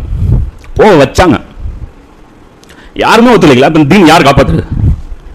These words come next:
அதே ஒரு குறையா சொல்றாங்க. இருக்க சின்ன பசங்களாம் கூப்பிட்டு, "நீ இதை பார்த்துக்கோ,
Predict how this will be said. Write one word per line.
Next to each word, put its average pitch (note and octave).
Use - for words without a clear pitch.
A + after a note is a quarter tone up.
அதே G3
ஒரு B3
குறையா F3+
சொல்றாங்க. E3+
இருக்க F#3+
சின்ன F3
பசங்களாம் E3+
கூப்பிட்டு, A#2+
"நீ C3+
இதை A#2+
பார்த்துக்கோ, G2+